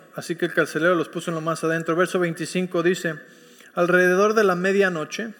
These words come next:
Pablo y Silas estaban orando y cantando himnos a Dios, y los demás prisioneros escuchaban". ¿Qué?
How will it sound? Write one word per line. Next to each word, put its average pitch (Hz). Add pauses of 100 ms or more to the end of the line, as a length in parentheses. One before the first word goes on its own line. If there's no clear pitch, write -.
(1000)
Pablo 180
y -
Silas 160
estaban 147
orando 202 (260)
y 160
cantando 196 (140)
himnos 185 (100)
a 143
Dios, - (320)
y 151
los 139
demás 156
prisioneros 151
escuchaban". - (1160)
¿Qué? -